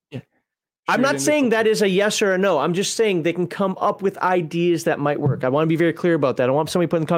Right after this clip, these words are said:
Speaker 1: comments, "I wouldn't let that work, my game." Then don't.
Speaker 2: No, that's fine. Yeah. But it is,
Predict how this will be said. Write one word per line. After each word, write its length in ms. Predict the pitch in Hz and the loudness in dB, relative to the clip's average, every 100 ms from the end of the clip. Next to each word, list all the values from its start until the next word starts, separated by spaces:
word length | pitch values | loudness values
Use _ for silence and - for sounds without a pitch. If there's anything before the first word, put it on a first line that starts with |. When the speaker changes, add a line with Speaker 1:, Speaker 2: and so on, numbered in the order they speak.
| 160 | 2
Speaker 1:
comments, 140 | 180 196 | 2 2
"I 40 | |
wouldn't 220 | 240 233 202 | 2 2 0
let 120 | 202 | 0
that 80 | 190 | 0
work, 220 | 196 185 | 0 0
my 160 | 190 196 | -2 -2
game." 160 | 180 | -4
Then 160 | 175 185 | -2 0
don't. 420 | 180 277 - - _ _ _ _ 214 | 0 0 -4 -12 _ _ _ _ -16
Speaker 2:
No, 120 | - | -14
that's 120 | 117 - | -14 -10
fine. 200 | 202 - _ _ _ | -10 -10 _ _ _
Yeah. 160 | 139 175 _ _ _ - | -12 -12 _ _ _ -4
But 240 | 147 - - | -2 -2 -6
it 120 | 151 | -6
is, 320 | 165 165 - | -4 -4 -8